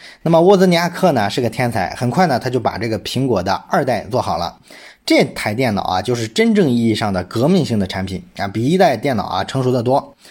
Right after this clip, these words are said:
不过这个时候呢，沃兹尼亚克的父亲啊，开始不满意了。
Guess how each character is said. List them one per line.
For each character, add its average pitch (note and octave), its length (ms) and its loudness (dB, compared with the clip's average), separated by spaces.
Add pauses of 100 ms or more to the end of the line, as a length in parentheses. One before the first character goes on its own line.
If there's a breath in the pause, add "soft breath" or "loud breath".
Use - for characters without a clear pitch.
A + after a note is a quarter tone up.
(200 loud breath)
不 G3 120 2
过 B3 120 4
这 D4 160 2
个 F3+ 80 0
时 B2+ 120 -2
候 A#2 120 2
呢， G2 240 -2 (120)
沃 G#3 140 6
兹 F#3 140 2
尼 D#3 120 2
亚 F3+ 140 0
克 A3+ 180 -2
的 F3+ 80 2
父 D#4 220 2
亲 G#2+ 200 -2
啊， E2 100 -8
开 B2+ 160 -4
始 A2 80 -2
不 A#2 80 -6
满 G2 220 -2
意 G#2+ 80 -2
了。 F#2 160 -4